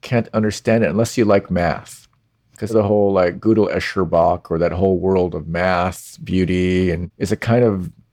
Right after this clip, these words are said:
pure elegance of things that you cannot see with your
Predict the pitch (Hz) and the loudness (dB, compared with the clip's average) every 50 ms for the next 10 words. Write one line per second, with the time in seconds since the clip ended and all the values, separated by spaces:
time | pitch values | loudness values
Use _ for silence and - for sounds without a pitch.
0 | _ _ - - 127 123 123 123 120 117 117 113 - - 104 101 98 104 95 - | _ _ -8 -4 0 0 2 2 2 2 0 0 0 0 0 2 2 0 -2 -2
1 | 80 71 65 60 - - - - - - _ _ _ - - 87 82 - - - | -6 -6 -6 -8 -10 -12 -14 -14 -16 -20 _ _ _ -6 -6 -6 -6 -8 -6 -2
2 | 120 110 107 107 107 95 - 90 80 87 82 - - 95 87 85 82 - - - | 0 0 2 2 0 0 -2 -4 -4 -6 -6 -4 -4 -2 -2 -4 -6 -8 -14 -16
3 | - - - - 123 113 110 110 104 92 90 87 85 82 | -14 -14 -4 0 2 2 4 2 2 0 -2 -2 -2 -4